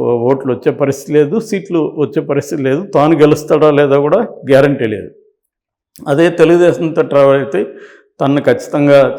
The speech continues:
చంద్రబాబు గెలిపించగలుగుతాడు, ప్లస్ కొన్ని సీట్లు వస్తాయి, ఆ, రేపు గవర్నమెంట్లో కూడా తాము ఉండొచ్చు. So ఇది పవన్ కళ్యాణ్ చాలా ప్రాక్టికల్గా ఆలోచించి, ఆ, ఈ నిర్ణయం తీసుకున్నాడు. ఇక చంద్రబాబు పరిస్థితి ఏమంటే ఇది ఆయనకి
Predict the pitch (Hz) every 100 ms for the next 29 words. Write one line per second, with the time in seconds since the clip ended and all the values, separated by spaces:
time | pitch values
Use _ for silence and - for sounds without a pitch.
0 | 135 127 139 135 131 123 131 143 143 135
1 | 127 127 135 135 185 - - _ _ -
2 | 139 - - 131 127 147 127 131 120 -
3 | 127 120 135 - - _ _ - 127 123
4 | 131 - 135 135 131 135 139 135 127 123
5 | 123 123 185 151 - - _ - 123 117
6 | 110 117 - _ _ 262 123 123 113 -
7 | 73 _ _ _ _ - 180 151 156 202
8 | 196 170 170 170 151 160 160 143 135 127
9 | - 139 127 - 127 131 - 135 123 120
10 | 123 - 123 123 123 135 113 - 254 -
11 | _ - 165 131 57 110 143 - _ _
12 | - 139 135 143 147 123 113 - 107 110
13 | _ _ _ _ _ - 156 170 147 143
14 | 180 202 190 196 165 165 170 180 170 160
15 | 151 185 151 156 156 143 147 135 - 123
16 | 127